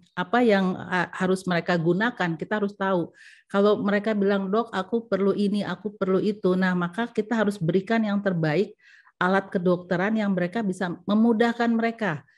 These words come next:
Dan teknologi luar biasa bisa membantu mereka dimanapun mereka berada, mereka bisa mengetahui kondisi pasiennya,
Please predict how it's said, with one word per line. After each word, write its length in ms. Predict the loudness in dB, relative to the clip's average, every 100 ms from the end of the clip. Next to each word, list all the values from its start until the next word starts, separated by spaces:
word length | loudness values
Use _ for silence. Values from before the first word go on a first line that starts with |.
| _ 0
Dan 240 | 2 2
teknologi 560 | 2 4 6 6 4 4
luar 300 | 4 4 4
biasa 340 | 2 0 -2
bisa 240 | -4 -4 -4
membantu 480 | -2 -2 -2 -4 -6
mereka 320 | -6 -4 -2
dimanapun 640 | 0 -2 -2 -2 0 2
mereka 260 | 2 0 -2
berada, 420 | -2 -2 -2 -2 -2
mereka 260 | -4 -4 -2
bisa 300 | -2 -2 -2
mengetahui 580 | -4 -6 -4 0 0
kondisi 480 | 0 -2 -2 -2 -6
pasiennya, 720 | -6 -6 0 0 2 2 0